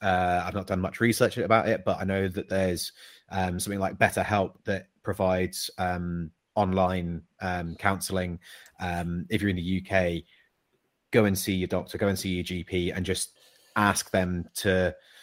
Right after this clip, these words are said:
to speak to someone. Um, because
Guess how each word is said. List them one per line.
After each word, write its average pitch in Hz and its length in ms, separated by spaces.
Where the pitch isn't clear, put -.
to 131 80
speak 143 220
to - 60
someone. 78 340
Um, 92 460
because 104 640